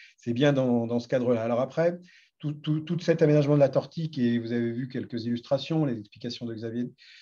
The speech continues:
Deuil, et vous les connaissez, mais, euh, c'est, c'est un,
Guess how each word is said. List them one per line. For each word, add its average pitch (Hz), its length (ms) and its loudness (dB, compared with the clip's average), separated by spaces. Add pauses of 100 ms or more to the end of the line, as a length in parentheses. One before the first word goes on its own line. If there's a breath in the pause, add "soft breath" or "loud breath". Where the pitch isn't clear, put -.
(140 loud breath)
Deuil, 151 280 4
et 113 160 -4
vous 110 100 -10
les 117 100 -6
connaissez, 123 420 -2
mais, 127 240 -2 (440 soft breath)
euh, 127 200 -8
c'est, - 260 -12
c'est 131 260 -2
un, 127 200 -2